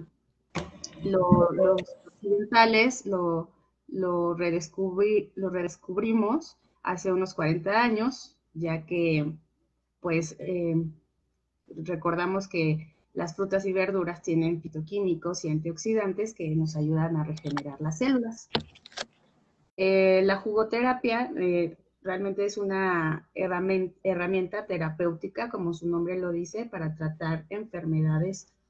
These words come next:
o dolencias. Eh, se trata de la ingesta de, de jugos y su combinación para nutrir, eh, y, y desintoxicar el, el cuerpo humano. Y,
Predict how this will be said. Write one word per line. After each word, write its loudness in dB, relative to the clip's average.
o 0
dolencias. 0
Eh, 6
se 2
trata 0
de 4
la -2
ingesta -2
de, -2
de -2
jugos 2
y -4
su -2
combinación -2
para 4
nutrir, 0
eh, 0
y, -2
y 0
desintoxicar -4
el, -2
el -2
cuerpo -8
humano. -2
Y, 0